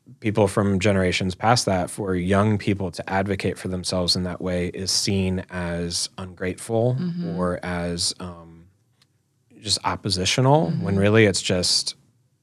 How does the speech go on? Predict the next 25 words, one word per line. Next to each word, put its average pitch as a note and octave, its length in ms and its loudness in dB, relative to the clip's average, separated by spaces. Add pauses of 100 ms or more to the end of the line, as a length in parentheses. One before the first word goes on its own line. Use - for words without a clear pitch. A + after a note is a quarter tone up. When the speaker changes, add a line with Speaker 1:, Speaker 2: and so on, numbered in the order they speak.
(100)
Speaker 1:
they're G2 200 -2
doing G2 320 2
what F#2 120 0
they F#2 140 -2
feel G2 180 0
like F2+ 200 -2
is F2+ 120 -4
best F#2 260 -2
for G2+ 120 -4
themselves, F#2+ 580 0
and F#2 120 -2
they're, F2+ 200 -2
they're F2+ 240 -2
leaning F#2 360 2
into F#2 760 0 (200)
skills G#2 420 0
that G2+ 120 -2
they've F#2+ 200 -2
been F2+ 140 -8
taught A#2+ 360 4
in F#2 160 -6
other F2+ 220 -2
ways F#2 500 -2
and F2+ 100 -2
advocating F2+ 880 -4